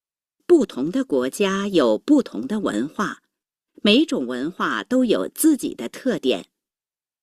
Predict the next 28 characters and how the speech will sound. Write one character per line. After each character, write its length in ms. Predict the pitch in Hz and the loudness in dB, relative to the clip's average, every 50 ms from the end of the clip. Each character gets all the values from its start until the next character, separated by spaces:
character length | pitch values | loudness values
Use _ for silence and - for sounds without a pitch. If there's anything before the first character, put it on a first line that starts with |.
| _ _ | _ _
到 200 | - 233 208 180 | -2 0 0 0
了 100 | 147 123 | 0 -2
一 160 | 120 120 123 | -2 -2 -2
个 300 | 139 - 170 147 127 117 | -2 0 0 0 0 -2
新 340 | 117 - - 294 285 294 302 | -2 0 4 4 4 4 4
环 300 | 302 - 135 104 104 107 | -2 -4 -10 -10 -10 -8
境， 260 | - - 170 143 147 - _ _ _ _ _ _ _ _ _ _ _ | -6 -4 -4 -4 -4 -6 _ _ _ _ _ _ _ _ _ _ _
你 140 | - 233 220 | 2 4 4
会 220 | 208 - 294 277 214 | 4 2 0 -2 -2
觉 300 | - - 160 139 127 135 | 0 0 0 0 0 0
得 260 | - 180 160 143 139 | -2 -2 -2 -2 -2
什 300 | 143 - - - 151 139 | -2 -2 0 0 0 0
么 120 | 156 185 226 | 0 0 0
都 200 | - 294 302 311 | 2 2 2 2
很 260 | - - - - - | 0 -2 -6 -6 -4
新 300 | - - - 165 165 165 | -2 0 0 2 2 2
鲜， 380 | 160 - 170 156 151 156 - _ _ _ _ _ _ _ _ _ _ _ | 0 2 2 2 2 0 -4 _ _ _ _ _ _ _ _ _ _ _
而 200 | - 160 147 156 | -4 -2 0 0
且 380 | 180 - - 156 123 107 110 - - _ | -2 -2 0 0 0 0 -2 -4 -10 _
还 200 | - - 180 202 | -8 -4 -4 -2
会 200 | - 302 285 220 | 0 0 0 0
觉 320 | 190 - - 143 127 127 | 0 0 2 2 2 2
得 320 | - - 233 180 147 127 - - | 0 0 0 0 0 0 0 0
有 180 | 175 180 214 | 0 0 0
点 160 | 247 - 226 - | 0 -4 -6 -6
儿 80 | - | -8
奇 320 | - - - - 135 127 131 | -8 -8 -6 -4 -4 -4 -4
怪。 340 | - 262 269 147 90 - | -2 -4 -4 -4 -6 -10